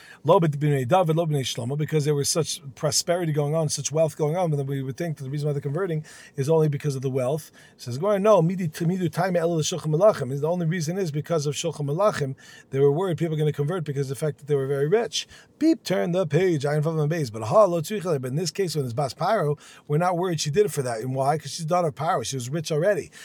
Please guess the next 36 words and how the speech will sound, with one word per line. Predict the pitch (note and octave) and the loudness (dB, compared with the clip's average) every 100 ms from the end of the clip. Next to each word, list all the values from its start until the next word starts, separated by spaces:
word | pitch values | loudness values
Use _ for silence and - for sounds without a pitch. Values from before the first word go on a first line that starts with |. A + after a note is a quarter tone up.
| - | -14
So | - | -2
therefore, | D3 D3+ F3 | -2 2 4
the | E3 | 4
reason | D#3+ D#3+ | 4 4
why | D3+ | 2
she | - | 0
converted | D#3 F3 A3 F3 | -4 4 4 4
was | D3+ C#3 | 0 0
not | E3 D#3 | 0 -2
because | D3 C#3+ | -4 -2
of | C#3+ | -2
the | |
fact | C#3+ D#3 A#2+ | 0 0 0
that | B2+ - | -6 -6
she | C#3+ | -6
wanted | C3 C3 C3 | -4 -4 -4
the | E3+ | -2
money. | G#3+ E3 D3+ - - _ | 0 0 -4 -10 -20 _
She | - | -2
already | C#3+ C#3 | 0 0
had | D#3 E3 C3+ | 2 4 2
the | A#2 | -2
money. | G#2+ F2 E2 | -6 -10 -16
She | - C3+ | -14 -8
didn't | D3 D3+ | -4 -2
have | D3 | -2
to | D3 | -2
work | D3 F#3 | -2 0
hard | F3+ E3+ F3 D#3 | 6 8 8 6
for | D#3+ | -2
the | C3 | -4
money | D3 G3 C#3 E2 | -2 -2 -4 -10
because | G2+ G#2+ | -12 -10
she | A#2+ | -6
had | C#3 D#3+ | -2 0
it. | A#2 | -2